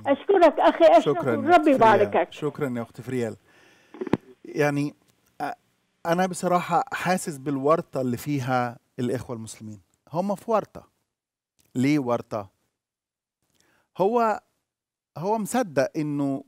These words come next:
Speaker 2: قرآنه ده كلام الله. والمشكلة مش فيهم، المشكلة في القرآن، في النص.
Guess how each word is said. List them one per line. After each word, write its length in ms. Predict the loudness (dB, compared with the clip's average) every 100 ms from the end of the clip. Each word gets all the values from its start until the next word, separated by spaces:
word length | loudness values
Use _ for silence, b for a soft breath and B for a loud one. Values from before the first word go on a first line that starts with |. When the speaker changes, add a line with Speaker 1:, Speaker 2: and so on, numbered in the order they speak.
| -8
Speaker 2:
قرآنه 720 | -4 0 2 0 -2 -8 -12 _ _ _ _ _ _ _ _ _ _ _ _ _ _ _
ده 480 | -2 2 4 4 2 -2
كلام 400 | -4 -2 -2 -2
الله. 280 | -4 -4 -8 _ _ _ _ _ _ _ _ _ _ _ _ _ _ _ _ _ _ _ _ _ _ _ _ _ _ _ _ _ _ _ _ _ _ _ _ _ _
والمشكلة 500 | -8 -6 -6 -4 -4
مش 180 | -4 -6
فيهم، 420 | -2 -2 -2 -12 -14
المشكلة 540 | -12 -12 -6 -2 0 -2
في 160 | -4
القرآن، 800 | -6 -6 -10 -8 -2 0 0 -6
في 180 | -16 -14
النص. 640 | -8 -6 -6 -8 -12 -18